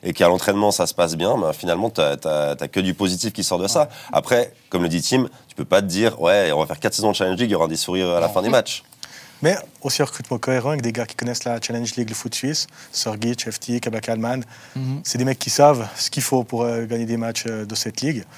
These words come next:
Speaker 3: Et je trouve que c'est intelligent aussi. Voilà, euh, on se réjouit de voir la
Speaker 2: Je crois que j'arrive à le dire en une fois maintenant, Kabak Alman. Je me suis entraîné, t'as vu, il y a deux semaines, j'arrivais pas à le dire. Mais, <laughs> mais oui, on espère juste que la fin du mercato soit pas bouleversée avec tout à coup, euh, voilà, on a trois matchs neufs. Bon, ils vont à Ville le week-end prochain.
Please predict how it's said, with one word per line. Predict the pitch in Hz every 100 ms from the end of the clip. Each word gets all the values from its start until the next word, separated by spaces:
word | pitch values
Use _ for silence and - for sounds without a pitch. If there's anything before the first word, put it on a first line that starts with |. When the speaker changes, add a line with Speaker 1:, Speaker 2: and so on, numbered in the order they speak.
| - - - -
Speaker 3:
Et | 107
je | 104
trouve | 151
que | 139
c'est | -
intelligent | 110 120 117 120
aussi. | 131 - 110 - _
Voilà, | 104 110 95
euh, | 90 95 95 95 92 92 92 92 95 - - - -
on |
se | -
réjouit | - 113 113
de |
voir | 117
la | 117
Speaker 2:
Je | 113
crois | 117
que | 117
j'arrive | 107 117
à |
le | 123
dire | 127
en | 123
une | 123
fois | 117 110
maintenant, | 107 98
Kabak | - 110 110
Alman. | 113 110 101 95
Je | -
me | 104
suis | 120
entraîné, | 107 117 117 104
t'as | 113
vu, | 156
il |
y | 131
a |
deux | 117
semaines, | 117 139
j'arrivais | 120 110 113
pas | 117
à | 135
le |
dire. | 117 107
Mais, | 107 104 - 147 -
<laughs> | - 247 185
mais | 120 135
oui, | 151 139
on | 139
espère | 139 165
juste | 143 156 -
que |
la | 120
fin | 113 143
du | 135
mercato | 135 123 131 123 135 135
soit | 131 113
pas | 107 123 120
bouleversée | 117 120 117 123 - 123
avec | 123 113 110
tout | -
à | 117
coup, | 110 120 117 110
euh, | 98
voilà, | 117
on | 110
a | 98
trois | - 113
matchs | 117 107
neufs. | 123 131 - -
Bon, | 117
ils | 107
vont | 104
à | 110
Ville | 135 131
le |
week-end | 123 123 123
prochain. | 110 117 - 139